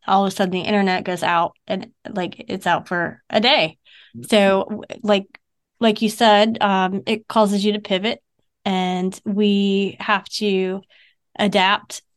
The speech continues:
Speaker 1: to, um, relying on the human resources in the room, which are our students, and still being able to teach that, teach that standard or teach that skill. Um, I, I think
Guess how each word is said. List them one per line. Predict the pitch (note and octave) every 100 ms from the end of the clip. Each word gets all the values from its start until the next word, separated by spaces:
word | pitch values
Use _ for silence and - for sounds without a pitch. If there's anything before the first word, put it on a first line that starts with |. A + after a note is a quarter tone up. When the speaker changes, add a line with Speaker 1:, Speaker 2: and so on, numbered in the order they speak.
| _ _ -
Speaker 1:
to, | - G#3+ G3 F#3+ F#3 F#3
um, | - F#3 F#3 F3+ F#3+ G3 _ _ _
relying | A3 G#3 G3+ G#3
on | G3+
the | G3
human | G3 A3 G#3+
resources | G3 G3 - G3 G#3 F#3+
in | F#3+
the | F3+
room, | F#3+ G#3+
which | F#3 F#3+
are | G3
our | F#3+
students, | - F3 F#3+ C4+ - - - _ _ _
and | A3 G#3
still | - - G#3+ G#3+ G#3 G3
being | G3+ G3+ G3
able | F#3 F#3
to | F#3 F#3+
teach | - G#3 -
that, | F#3+ F3 - _ -
teach | B3 -
that | - G3+
standard | - A3+ G#3 G#3 G3 G3 -
or | F#3
teach | E3+ A3+ -
that | F#3 -
skill. | - - F#3 G3 A3+ - - - - - -
Um, | G3 F#3+ F#3 F#3 F#3 - _ _ _
I, | - - _ G#3+ A3 -
I | G#3
think | G3 A3 A3+